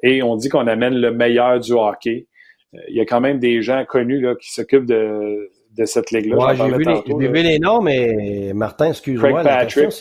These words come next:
Speaker 2: c'est où est-ce qu'ils vont prendre les joueurs ? Les coachs, je comprends, mais où est-ce qu'ils vont prendre les joueurs ?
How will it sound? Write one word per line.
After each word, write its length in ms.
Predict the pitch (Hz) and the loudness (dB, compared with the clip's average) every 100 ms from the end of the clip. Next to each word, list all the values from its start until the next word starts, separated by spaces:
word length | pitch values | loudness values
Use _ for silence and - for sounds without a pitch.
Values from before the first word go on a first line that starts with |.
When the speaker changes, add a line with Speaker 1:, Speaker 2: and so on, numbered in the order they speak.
| 123 | -8
Speaker 2:
c'est 40 | - - | -8 -10
où 140 | 110 190 | 0 0
est-ce 180 | - _ _ _ | 0 _ _ _
qu'ils 100 | 139 | 0
vont 100 | 135 | 2
prendre 240 | 135 143 135 | 2 0 0
les 80 | |
joueurs ? 380 | 117 113 165 139 | -2 -2 -2 -2
Les 160 | 104 107 | -4 -2
coachs, 240 | 160 170 | 0 -2
je 40 | - | -2
comprends, 380 | 127 117 147 | -2 0 -2
mais 100 | 196 | -2
où 80 | 127 | -2
est-ce 120 | 185 | -4
qu'ils 100 | - | -4
vont 80 | 147 | -4
prendre 220 | 123 131 | -2 -2
les 100 | 123 | -2
joueurs ? 300 | 110 135 175 | -4 -6 -8